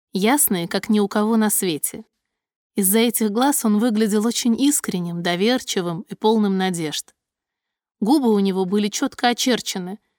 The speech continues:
с двумя вершинками по центру, что казалось ей ужасно интригующим.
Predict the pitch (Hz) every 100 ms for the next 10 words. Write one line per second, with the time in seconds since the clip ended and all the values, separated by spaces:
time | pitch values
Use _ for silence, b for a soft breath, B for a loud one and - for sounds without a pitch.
0 | _ - 180 208 220 214 202 262 240 220
1 | 196 - 202 - 196 165 160 165 _ _
2 | _ _ - 190 - 202 240 277 220 208
3 | 190 185 240 - 240 214 247 208 196 175
4 | - 170